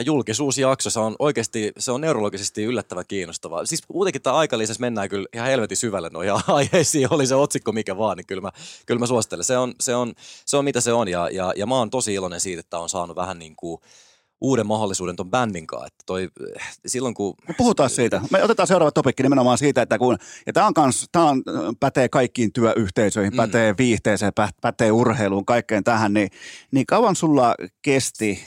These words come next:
Speaker 2: tai milloin sä oikeastaan aistit sen hetken, että nyt on tultu tietyllä tapaa lahjoilla tiettyyn pisteeseen saakka, että nyt pitää alkaa ihan oikeasti hommia?
Speaker 1: Mä oon tehnyt aina hommia kyllä. Mä, mä, mä tota, vaikka, vaikka niinku, mä uskon, että ulkopuolelle saattaa just näyttää siltä, että mä oon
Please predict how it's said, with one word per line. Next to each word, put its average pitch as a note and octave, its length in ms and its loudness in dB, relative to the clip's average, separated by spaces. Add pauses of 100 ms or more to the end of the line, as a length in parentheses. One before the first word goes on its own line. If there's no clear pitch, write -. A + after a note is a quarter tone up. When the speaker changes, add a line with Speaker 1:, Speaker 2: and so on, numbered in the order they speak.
(140)
Speaker 2:
tai B2+ 120 0
milloin A3+ 200 2
sä G#3+ 60 4
oikeastaan D3 420 2
aistit C#3+ 340 2
sen A2+ 140 2
hetken, A2+ 400 0
että G2 340 0 (380)
nyt - 120 0
on F3 80 4
tultu D3+ 240 4
tietyllä C3 300 2
tapaa A#2 380 2
lahjoilla G#2+ 560 2
tiettyyn A2 360 0
pisteeseen F#2+ 500 -2
saakka, G2+ 280 -2
että - 80 -4
nyt D3+ 60 -10
pitää C#3 180 2
alkaa A#2+ 200 0
ihan A#2+ 120 4
oikeasti G#2+ 300 -2
hommia? F2+ 480 -2 (440)
Speaker 1:
Mä A#2+ 80 -2
oon C#3 100 0
tehnyt A2 220 -2
aina G2 180 -4
hommia E2+ 320 -10
kyllä. - 180 -20
Mä, G#2 260 -4
mä, A2 200 -2
mä A#2 120 -2
tota, A2 320 -2
vaikka, A#2 460 -2 (160)
vaikka C3+ 280 -2
niinku, F#2 460 -8
mä G2 60 -10
uskon, G2+ 320 -6
että F#2+ 100 -10
ulkopuolelle F#2+ 480 -6
saattaa F2+ 300 -6
just - 160 -10
näyttää F#2+ 340 -10
siltä, E2 280 -10
että - 100 -18
mä D#2 40 -12
oon D#2 140 -12